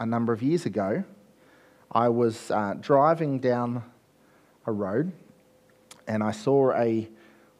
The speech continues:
woman and a man having an argument down the road, and she ran off from him and he pushed her into the bushes and went in after her,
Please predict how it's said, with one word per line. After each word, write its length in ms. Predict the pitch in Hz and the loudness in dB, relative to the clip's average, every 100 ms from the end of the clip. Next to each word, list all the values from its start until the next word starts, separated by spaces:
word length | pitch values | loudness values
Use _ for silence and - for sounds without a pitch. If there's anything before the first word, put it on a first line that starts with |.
| _ | _
woman 300 | 139 175 175 | 2 4 6
and 120 | 147 | 4
a 40 | 127 | 4
man 520 | 131 143 113 113 185 - | 2 2 0 -2 -6 -10
having 260 | - 117 113 | -6 -2 -2
an 80 | 110 | 0
argument 520 | 131 147 139 123 104 | 4 4 4 -2 -2
down 180 | 113 104 | -2 -2
the 80 | 95 | -4
road, 280 | 95 90 87 | -4 -6 -8
and 120 | 95 | -10
she 380 | - 131 127 120 | -4 -2 -2 -2
ran 280 | 123 117 117 | -2 0 0
off 220 | 123 - | -2 -2
from 160 | 120 107 | -4 -2
him 300 | 147 233 - - - - - | -2 -2 -6 -20 -20 -20 -8
and 160 | 101 - | -6 -4
he 200 | 131 127 | -4 -2
pushed 360 | - 190 - | 2 2 4
her 160 | 165 143 | 4 6
into 320 | 131 131 127 | 2 -4 -4
the 60 | 117 | -2
bushes 460 | 113 - 107 101 | -2 -2 -4 -4
and 220 | 101 107 104 | -6 -4 -2
went 260 | 110 107 | -2 -2
in 140 | 107 101 | -4 -4
after 360 | 98 95 - 92 | -4 -6 -6 -8
her, 280 | 87 80 | -6 -10